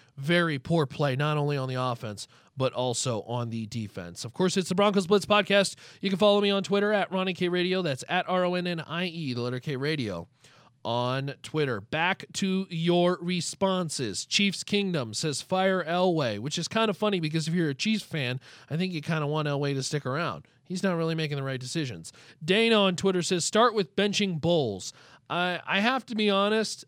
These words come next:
I don't understand why they haven't done this yet. Garrett Bowles clearly doesn't get it.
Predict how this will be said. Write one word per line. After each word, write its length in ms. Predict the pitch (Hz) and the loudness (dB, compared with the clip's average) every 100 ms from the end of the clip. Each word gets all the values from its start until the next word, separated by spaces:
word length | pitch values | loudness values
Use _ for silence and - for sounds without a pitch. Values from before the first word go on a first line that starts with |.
| _ | _
I 120 | 185 | -6
don't 320 | 165 220 240 | 2 2 4
understand 880 | 208 220 196 - - 190 190 185 165 | 0 -2 0 -2 2 2 2 0 -2
why 640 | 156 160 165 165 160 160 151 _ | 0 2 2 0 0 -4 -6 _
they 140 | - 156 | 0 2
haven't 320 | 147 135 127 | 2 -2 -4
done 160 | 123 107 | -6 -6
this 240 | 95 - | -8 -6
yet. 240 | 90 78 _ _ _ _ _ _ - _ _ _ _ 151 | -6 -8 _ _ _ _ _ _ -20 _ _ _ _ 2
Garrett 360 | 175 262 277 | 6 8 8
Bowles 300 | 226 214 190 | 8 8 6
clearly 640 | - - 208 208 208 190 175 | 0 2 8 10 10 6 4
doesn't 640 | 147 175 156 165 127 - - _ _ _ | 0 0 0 -4 -6 -10 -12 _ _ _
get 200 | - - | -4 -4
it. 180 | - - | -4 -12